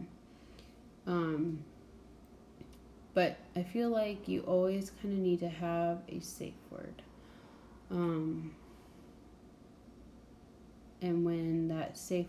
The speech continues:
word is misused on any end, um, whether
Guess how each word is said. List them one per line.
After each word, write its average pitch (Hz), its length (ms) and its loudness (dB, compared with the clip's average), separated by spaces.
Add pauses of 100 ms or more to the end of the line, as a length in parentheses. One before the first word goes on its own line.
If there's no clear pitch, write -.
word 170 420 0
is 165 440 -4
misused 254 1000 0 (1500)
on 165 360 4
any 254 340 6
end, 170 340 -2 (1800)
um, 180 380 -2
whether 175 960 2